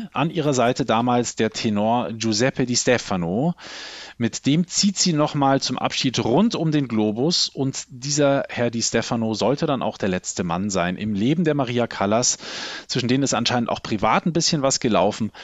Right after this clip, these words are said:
wobei das Herz der Callas, das hing nach wie vor und Zeit ihres Lebens an Onassis. Der wiederum hatte eingesehen, und jetzt wird's wirklich absurd,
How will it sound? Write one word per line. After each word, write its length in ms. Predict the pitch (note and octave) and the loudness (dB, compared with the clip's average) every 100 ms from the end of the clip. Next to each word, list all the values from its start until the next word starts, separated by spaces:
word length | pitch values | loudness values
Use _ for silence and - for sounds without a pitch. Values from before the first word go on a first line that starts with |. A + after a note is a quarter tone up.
| - - | -18 -10
wobei 340 | - F2+ F#2+ | 0 2 2
das 180 | G2+ - | -2 -2
Herz 540 | G2+ A#2+ - - - - | 0 0 0 -2 -2 -6
der 100 | B2 | -4
Callas, 440 | - F#2+ F2+ - | 0 0 0 -2
das 180 | G#2+ - | -2 -2
hing 300 | G#2+ G#2 F2 | -4 -6 -8
nach 340 | F#2+ F#2 A#2+ - | -4 -2 -2 -4
wie 80 | D3 | -6
vor 360 | - F#2+ G2 | -4 -2 -2
und 120 | F#2 | -2
Zeit 300 | - F#2+ F2+ | -4 -4 -4
ihres 260 | F#2 F#2+ - | -6 -8 -6
Lebens 460 | E2+ E2+ E2+ - - - | -6 -6 -4 -6 -6 -6
an 300 | F#2+ A2+ A#2+ _ | -4 -2 -6 _
Onassis. 760 | A2 A2+ D#2+ - - - - - - - - - - - | -2 0 0 0 0 2 2 0 -4 -6 -6 -8 -10 -12
Der 380 | G2+ D3+ B3+ A#3 | 2 6 6 6
wiederum 440 | B2 F#2 G2+ G#2 | 6 4 4 4
hatte 380 | G#2+ - A#2 - | 2 2 2 2
eingesehen, 720 | G2+ G#2 G#2+ G#2+ F#2+ G#2 D3 | 2 2 2 2 2 2 2
und 100 | G#2+ | 2
jetzt 240 | A#2+ - | 0 2
wird's 360 | B2+ B2 - - | 0 2 0 -2
wirklich 420 | A#2 B2+ E3+ A2+ | -2 0 2 0
absurd, 520 | - - F#2 G2 C4 | 0 -2 0 0 0